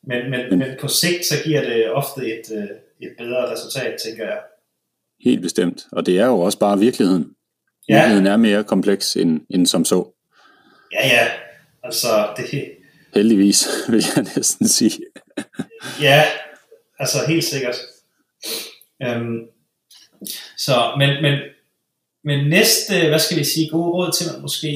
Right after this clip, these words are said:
Speaker 1: øh, i stedet for at tænke det sort-hvidt, det, det, det bruger jeg i hvert fald tit, det er det her med, at, øh, dele tingene op på en skala fra et til ti, i stedet for, har det været en god eller en dårlig løbetur, hvor god var den på en skala fra et til ti, hvor et er det dårligste,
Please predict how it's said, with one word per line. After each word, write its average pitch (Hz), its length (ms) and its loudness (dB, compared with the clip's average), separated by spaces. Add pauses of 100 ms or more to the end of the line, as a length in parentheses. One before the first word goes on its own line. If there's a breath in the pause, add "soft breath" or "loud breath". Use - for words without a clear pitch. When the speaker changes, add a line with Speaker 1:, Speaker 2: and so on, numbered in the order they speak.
(220)
Speaker 1:
øh, - 200 -12
i 139 40 -10
stedet - 260 -2
for 147 80 -8
at - 80 -12
tænke 151 200 -6
det - 100 -10
sort-hvidt, 165 460 -4 (140)
det, - 200 -12
det, 123 180 -12
det 156 120 -6
bruger 160 180 0
jeg 131 40 0
i 135 40 0
hvert 143 80 -6
fald - 160 -6
tit, - 160 -12
det 156 80 -4
er 147 60 -4
det 147 140 0
her 143 160 -4
med, 127 80 -8 (160)
at, - 80 -20 (120)
øh, - 100 -14 (760)
dele 131 200 -4 (100)
tingene 165 320 -2
op - 100 -6 (540)
på 147 60 -8
en 139 160 -4
skala 135 320 -4 (300)
fra - 140 -18
et 151 140 -4
til 147 180 -12
ti, 165 100 -6 (180)
i - 60 -2
stedet 151 240 -2
for, 135 160 -6
har 147 80 -2
det 156 100 -2
været 123 120 -4
en 180 100 -4
god 185 120 4
eller - 120 0
en - 100 -2
dårlig 156 160 0 (100)
løbetur, 120 320 -4 (100)
hvor 110 180 -10
god 175 200 4
var 135 120 4
den 143 80 -2 (220)
på 135 100 -8
en - 120 -6
skala 127 240 -4
fra - 100 -10
et - 100 -14
til 139 160 -16
ti, 135 80 -8 (220)
hvor - 100 -12
et 120 100 -4
er - 100 -4
det - 140 -10
dårligste, 165 320 -2